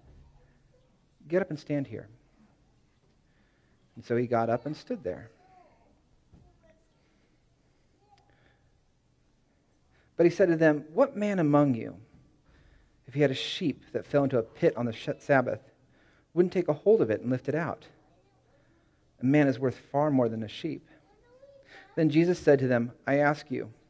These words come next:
is it lawful on the Sabbath to do good or to do evil, to save life or destroy it?" But they were silent.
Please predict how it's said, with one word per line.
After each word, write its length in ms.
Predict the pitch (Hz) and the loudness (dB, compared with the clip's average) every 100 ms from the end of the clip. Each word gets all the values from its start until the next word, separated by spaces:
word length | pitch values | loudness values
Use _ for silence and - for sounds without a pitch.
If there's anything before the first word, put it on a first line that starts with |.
| _ _ _ _ _ _ _ _ _ _ - | _ _ _ _ _ _ _ _ _ _ -10
is 120 | 135 | -6
it 80 | 160 | -2
lawful 380 | 143 139 - 233 | 0 0 2 0
on 80 | 214 | 0
the 60 | |
Sabbath 380 | 175 156 131 131 | 0 2 2 -2
to 60 | 143 | -6
do 120 | 143 | -4
good 320 | 135 127 127 - | 0 0 0 -4
or 80 | |
to 120 | 117 127 | -8 -4
do 240 | 131 127 | -2 -2
evil, 360 | 135 165 107 113 - _ - | -4 -6 -8 -12 -20 _ -12
to 100 | 127 | -10
save 460 | - 147 156 151 | 0 4 4 2
life 300 | 143 143 151 - | 0 0 0 -4
or 60 | 123 | -10
destroy 460 | 120 - 139 123 | -10 -6 0 0
it?" 220 | 113 - - _ _ _ _ _ _ _ _ - | 0 -6 -20 _ _ _ _ _ _ _ _ -12
But 100 | 113 | -6
they 80 | 117 | -6
were 100 | 113 | -6
silent. 600 | - 117 117 104 - | -8 -6 -6 -8 -18